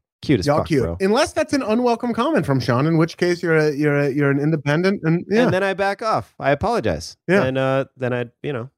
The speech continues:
Speaker 1: you, uh, you are whatever you wanna be. You're perfect in your way.
Speaker 2: You know what I mean? It's, it's, again, we're not, we're not all wearing a belt, you know, with an initial on it. Some of us are just out here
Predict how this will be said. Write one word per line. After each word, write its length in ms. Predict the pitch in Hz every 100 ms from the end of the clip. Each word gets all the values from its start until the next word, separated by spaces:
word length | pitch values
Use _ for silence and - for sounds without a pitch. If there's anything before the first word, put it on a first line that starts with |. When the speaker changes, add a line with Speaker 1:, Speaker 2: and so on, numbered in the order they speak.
| -
Speaker 1:
you, 220 | 120 120
uh, 220 | 120 117 107
you 200 | 123 131
are 120 | 123
whatever 280 | 117 110 110
you 120 | 110
wanna 200 | 110 107
be. 220 | 95 - _ -
You're 120 | 104
perfect 400 | - 104 101 -
in 80 | 98
your 140 | 98
way. 100 | 90
Speaker 2:
You 80 | 165
know 100 | 175
what 120 | 175
I 80 | 175
mean? 240 | 175 175 160
It's, 220 | 160 170
it's, 300 | 175 175 - -
again, 320 | 156 156 120
we're 80 | 131
not, 240 | 156 160
we're 100 | 156
not 180 | 156 165
all 200 | 160 156
wearing 220 | 156 151
a 40 | 135
belt, 340 | 156 139 -
you 120 | - 151
know, 120 | 131
with 140 | 135
an 80 | 135
initial 420 | 135 139 143 127
on 160 | 110 101
it. 160 | 98 -
Some 140 | 131
of 120 | 127
us 140 | 127 120
are 60 |
just 220 | 127 123 123
out 160 | 127
here 400 | 120 123 113 113